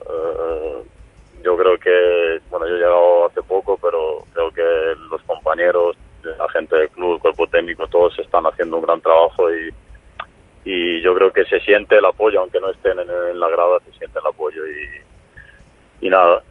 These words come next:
eh, que el equipo seguirá así y que estén con nosotros.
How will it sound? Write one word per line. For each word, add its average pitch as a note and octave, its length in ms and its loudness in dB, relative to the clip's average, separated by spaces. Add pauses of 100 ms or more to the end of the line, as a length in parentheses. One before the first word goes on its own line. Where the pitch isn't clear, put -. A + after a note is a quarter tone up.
eh, D#2+ 760 2 (1300)
que F2+ 180 4
el F2 100 0
equipo F#2 280 -6
seguirá F#2 320 2
así F2+ 180 -6
y E2 600 -12 (120)
que D#2+ 60 -6
estén E2 240 -6
con E2 120 -4
nosotros. - 340 -8